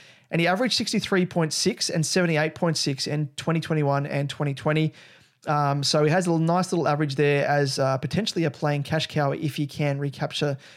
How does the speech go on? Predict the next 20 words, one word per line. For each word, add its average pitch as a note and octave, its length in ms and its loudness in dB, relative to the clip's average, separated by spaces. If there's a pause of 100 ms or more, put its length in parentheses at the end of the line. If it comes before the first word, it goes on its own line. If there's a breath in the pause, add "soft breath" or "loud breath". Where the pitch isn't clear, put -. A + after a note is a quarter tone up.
(200 loud breath)
uh, C3+ 420 0
those C#3+ 440 2
averages, C#3+ 600 0 (360 loud breath)
and D#3+ 140 2
is D#3 80 4
being A3+ 240 2
touted F#3+ 320 2
to D#3+ 100 -2
step - 240 -2
into D#3+ 400 0
the D3+ 280 0
vacancy D#3 580 0
left C#3 260 0
by, C#3 400 2
uh, C#3 360 0
J D3 240 0
J C#3+ 180 -2
K, C#3 400 0
that C#3+ 120 0
is C#3 200 -4